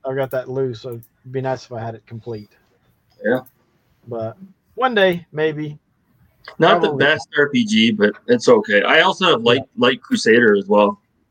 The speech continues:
Speaker 1: Light
Speaker 2: Uh,
Speaker 1: Crusader's fun. I picked that one up years ago at a, uh, Rhino Games.
Speaker 2: Cru-, Crusader of Senti, I think it's called. That is one hell of an expensive and rare game on the Genesis, eh? One of the most expensive.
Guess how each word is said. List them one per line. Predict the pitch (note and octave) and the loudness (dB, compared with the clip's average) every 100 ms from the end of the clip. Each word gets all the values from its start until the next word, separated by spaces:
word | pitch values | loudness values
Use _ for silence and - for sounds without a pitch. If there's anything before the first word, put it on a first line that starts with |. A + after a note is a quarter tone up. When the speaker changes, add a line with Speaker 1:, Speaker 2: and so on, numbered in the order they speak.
| _ _ _ _ _ _ | _ _ _ _ _ _
Speaker 1:
Light | - G2+ F#2+ | -6 -4 -4
Speaker 2:
Uh, | |
Speaker 1:
Crusader's | D#3+ B2+ D3+ C3+ | -6 -6 -6 -6
fun. | - C3+ C3+ | -6 -6 -4
I | |
picked | C#3+ D#3 C3+ | -6 -8 -8
that | C3 | -8
one | C3 | -8
up | B2 _ _ _ | -10 _ _ _
years | C3+ C#3 D3+ C3+ | -12 -6 -4 -2
ago | C3+ C3 B2 | -4 -4 -6
at | A#2+ A2+ | -8 -8
a, | A2+ A2+ G#2 | -10 -10 -12
uh, | G#2 G2+ G2 _ _ _ _ _ _ _ _ - | -12 -18 -20 _ _ _ _ _ _ _ _ -8
Rhino | B2+ D3 C3+ | -6 -4 -6
Games. | B2 A2+ A2 G#2 - - _ _ _ _ _ _ - - - _ - - _ _ _ _ - | -8 -10 -14 -18 -20 -20 _ _ _ _ _ _ -20 -18 -20 _ -20 -20 _ _ _ _ 0
Speaker 2:
Cru-, | F#3 E3 | 2 2
Crusader | - D#3 C#3 D#3 E3 D#3+ | 2 2 4 2 4 2
of | A2 | 2
Senti, | - A#2 B2+ - G3+ | -2 0 0 2 4
I | G3 | 4
think | F#3+ | 4
it's | G3+ | 0
called. | - G#3 G3+ A2+ | 2 2 2 2
That | B2 C#3+ - | 2 2 -2
is | A#2 G#2 | -4 -2
one | A#2 A#2 | 0 0
hell | G#2 A#2 A#2+ | 2 2 4
of | A2+ | 2
an | |
expensive | A2 - - A#2 A2 A2+ | 0 -2 0 0 2 2
and | G#2 G2 | 4 4
rare | G#2 G#2+ | 4 2
game | G#2 G2+ G#2 | 0 0 0
on | G2 | 0
the | |
Genesis, | F#2 G2+ G#2+ - G2+ | -4 -2 0 -2 -4
eh? | G2+ A#2 | 2 4
One | A2 B2 | 4 4
of | G#2+ | 4
the | G#2 G#2 | 0 2
most | A2 G#2 | 0 0
expensive. | G#2 - G2 G#2 G2+ | -8 -6 -2 -2 -2